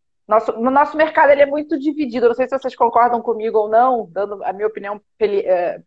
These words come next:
pessoal, mas embasada em, em pesquisas também.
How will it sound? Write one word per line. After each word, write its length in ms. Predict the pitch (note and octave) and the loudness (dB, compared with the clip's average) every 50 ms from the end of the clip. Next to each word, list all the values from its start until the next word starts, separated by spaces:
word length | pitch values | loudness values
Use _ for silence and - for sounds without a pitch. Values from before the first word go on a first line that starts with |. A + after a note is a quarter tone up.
| _ | _
pessoal, 580 | - G3+ G3 - - G#3+ G#3+ A#3+ C4+ C4+ B3 G#3 | -8 -8 -6 0 2 4 6 6 6 4 4 2
mas 320 | G3+ G3 F#3+ F#3 F#3 - | -2 -6 -8 -8 -10 -16
embasada 720 | - - G#3+ G3+ G#3 G3+ G#3+ A#3+ A3 A3 G3+ G#3+ G3+ G#3 G#3 | -18 -16 -4 0 2 2 2 4 4 4 4 4 2 2 0
em, 360 | G3+ G3+ F#3+ F#3+ G3 G3+ G#3 | 0 -2 -4 -10 -12 -12 -12
em 140 | - G#3 G3+ | -14 -16 -6
pesquisas 720 | - A3+ A3+ A3+ - - - B3 D4+ B3 G3+ G#3 G3+ - | -4 -2 -2 -2 -4 -6 -4 -4 -2 -2 -2 -4 -4 -2
também. 500 | - A#3 A3 G3 G#3 B3 B3 B3 B3 | -2 -4 0 2 2 4 4 2 0